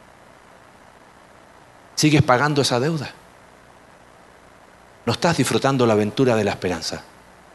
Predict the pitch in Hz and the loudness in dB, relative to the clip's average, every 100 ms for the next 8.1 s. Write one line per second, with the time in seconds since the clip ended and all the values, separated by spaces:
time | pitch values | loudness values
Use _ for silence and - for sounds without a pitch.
0 | - - - - - - - - - - | -20 -20 -20 -20 -20 -20 -20 -20 -4 2
1 | 180 170 131 120 - 226 226 156 143 123 | 2 2 0 -4 -4 0 2 2 0 2
2 | 123 113 110 104 98 90 80 71 67 - | 2 2 0 0 0 -2 -2 -4 -8 -14
3 | - - - - - - - - - - | -20 -20 -20 -20 -20 -20 -20 -20 -20 -20
4 | - 165 165 151 143 180 185 156 - - | 0 2 4 2 2 0 -2 -6 -14 -20
5 | - - - - - - 156 165 160 160 | -20 -20 -20 -20 -20 -4 0 2 2 0
6 | 175 165 143 - - - - - - 147 | -2 -4 -8 -16 -20 -20 -20 -20 -6 2
7 | 143 175 190 185 220 214 - 151 185 208 | 6 6 8 8 8 8 6 6 6 6